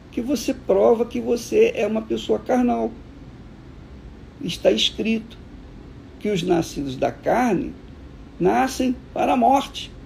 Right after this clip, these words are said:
Os inclinados para a carne são inclinados para a morte. Os inclinados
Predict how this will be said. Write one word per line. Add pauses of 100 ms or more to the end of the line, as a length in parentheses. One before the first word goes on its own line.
(580)
Os
inclinados
para
a
carne
são
inclinados
para
a
morte.
Os
inclinados